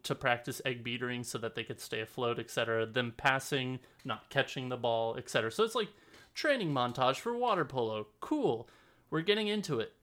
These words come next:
As they're training, and then they're, like, taking a handful of, like,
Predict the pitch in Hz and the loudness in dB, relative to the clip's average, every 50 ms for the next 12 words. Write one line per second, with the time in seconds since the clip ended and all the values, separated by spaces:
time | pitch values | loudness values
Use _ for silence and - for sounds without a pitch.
0 | _ _ _ _ _ _ _ _ _ - - _ _ _ _ - 208 208 202 170 | _ _ _ _ _ _ _ _ _ -20 -20 _ _ _ _ 8 8 8 8 6
1 | 151 190 175 151 - - 202 202 190 180 165 143 139 131 127 123 131 135 135 131 | 4 4 2 2 2 4 4 6 6 6 4 4 2 2 2 2 2 4 4 4
2 | 139 135 131 131 120 117 - - 143 147 147 - 160 147 123 104 101 107 127 127 | 4 4 4 4 2 0 0 0 0 0 0 0 -2 -2 -2 -4 -4 -2 -2 -2
3 | 131 139 135 - 151 143 135 135 127 120 123 123 120 117 113 110 - - | 0 -2 -2 -2 -2 0 0 0 -2 -2 0 0 2 2 0 -2 -8 -18